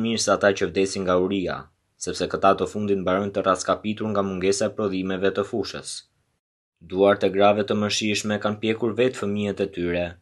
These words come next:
të cilët u kanë shërbyer si ushqim, në shkatërrimin e bijes së popullit tim.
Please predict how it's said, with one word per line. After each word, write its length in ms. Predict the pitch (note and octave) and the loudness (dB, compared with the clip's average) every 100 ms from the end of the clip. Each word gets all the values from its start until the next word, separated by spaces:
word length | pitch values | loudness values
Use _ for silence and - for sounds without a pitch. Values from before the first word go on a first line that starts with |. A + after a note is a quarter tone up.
| _ - | _ -18
të 80 | - | -6
cilët 280 | A#2+ C3+ C3+ | 2 2 2
u 80 | C3 | 0
kanë 120 | B2+ | 0
shërbyer 360 | B2 A#2+ B2+ G#2 | 0 6 6 6
si 140 | G2 F#2+ | -2 -4
ushqim, 400 | - G#2 E2+ D#2 _ _ _ _ | -4 -4 -6 -8 _ _ _ _
në 80 | F#2 | -6
shkatërrimin 640 | - F#2+ G2 F#2+ G#2+ G#2+ G#2+ | 0 2 2 2 0 0 0
e 40 | G2 | -2
bijes 240 | F#2+ G2+ G#2 | -2 -2 -2
së 80 | G2 | 0
popullit 440 | F#2+ G2 G2 G2 | -2 0 0 -2
tim. 260 | G2 E2+ | -4 -8